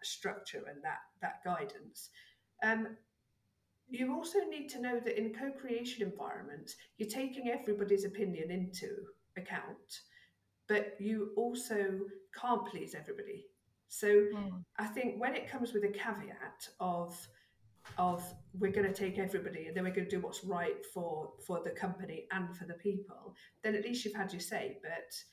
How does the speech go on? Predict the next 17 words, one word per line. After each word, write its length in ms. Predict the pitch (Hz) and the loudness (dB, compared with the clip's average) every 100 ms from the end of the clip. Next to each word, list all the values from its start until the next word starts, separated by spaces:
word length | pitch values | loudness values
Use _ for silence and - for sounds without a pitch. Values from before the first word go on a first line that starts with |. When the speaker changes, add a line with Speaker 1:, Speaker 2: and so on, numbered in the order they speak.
| _ - | _ -10
Speaker 1:
you 100 | 180 | -6
can't 280 | 185 175 - - | 0 -2 -2 -2
then 260 | 170 170 160 | -2 -2 -6
be 60 | |
expected 580 | - - - 170 - 180 185 | -6 -6 -6 -8 -8 -10 -8
that 120 | - | -2
everybody's 580 | - - - 156 151 - _ _ - | -2 -2 -10 -14 -16 -18 _ _ -4
going 240 | 165 156 - | -4 -4 -10
to 120 | - | -10
be, 220 | 160 156 _ _ - | -12 -14 _ _ -16
uh, 80 | - - | -14 -6
get, 200 | 175 - | -6 -4
uh, 60 | 185 180 | -4 -2
it 120 | 170 | -4
a 40 | - | -2
hundred 380 | 175 - - - | -4 -8 -14 -14
percent 300 | - 160 | -8 -6